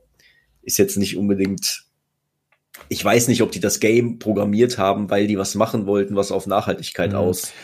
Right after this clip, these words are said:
Speaker 2: Ja,
Speaker 1: ist,
Speaker 2: also
Speaker 1: weißt
Speaker 2: es ist
Speaker 1: du?
Speaker 2: nat-, in so einem s-, ein Endzeit-Szenario gibt's ja nicht viel, außer es war mal ein Atomkrieg, irgendwelche
Speaker 1: Ja,
Speaker 2: Alienrassen
Speaker 1: meistens.
Speaker 2: kamen
Speaker 1: Ja,
Speaker 2: oder die
Speaker 1: ja.
Speaker 2: El-, Erde hat sich mal resettet. Ne, so viel,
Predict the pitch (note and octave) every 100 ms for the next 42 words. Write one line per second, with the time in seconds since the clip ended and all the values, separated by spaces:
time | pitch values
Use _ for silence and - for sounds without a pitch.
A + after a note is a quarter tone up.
0 | - G2+ A#2 B2+ - F2 - E2+ E2+ C#3
1 | A#2+ D#3+ - _ D3 C#3 C#3+ D3+ C#3 -
2 | _ _ _ _ B2+ B2 A#2 D#3+ - C#3+
3 | C3+ - B2+ C3+ C#3+ C#3 C3 C#3+ B2+ C#3+
4 | A#2+ A#2+ - - B2+ A2+ A#2 G#2+ A#2 A2
5 | A2+ A#2 A2 F2 F#2+ D3 D3+ C#3+ D3+ D#3
6 | D3 - - C3 A#2 A#2 A2 - C3+ D#3
7 | D3+ C3+ D3 - D#3+ A#2+ C#3+ C#3+ D3 C#3
8 | C3 C3+ B2 B2 C3+ C3+ - - B2+ B2+
9 | B2 B2 - A2+ A2+ A2 G2+ A#2+ A#2+ G2
10 | - _ _ _ _ _ _ _ _ A#2+
11 | G#2+ G#2 G#2+ A#2+ C3+ G2